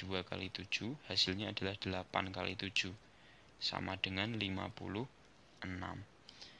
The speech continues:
Jadi bisa kita simpulkan di sini bahwa luas bangun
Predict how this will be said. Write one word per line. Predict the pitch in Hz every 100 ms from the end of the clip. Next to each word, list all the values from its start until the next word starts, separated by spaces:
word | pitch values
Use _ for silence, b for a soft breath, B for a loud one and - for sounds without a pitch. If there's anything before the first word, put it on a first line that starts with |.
| B
Jadi | - - - 113
bisa | 139 110 -
kita | 98 - 98
simpulkan | 101 98 92 92 110
di | 120 104
sini | - 95 92 117 - B B - - -
bahwa | 101 98 110 95 95 92
luas | 92 92 95 113 147 - - - - - - - - - -
bangun | - 107 95 92 95 101 147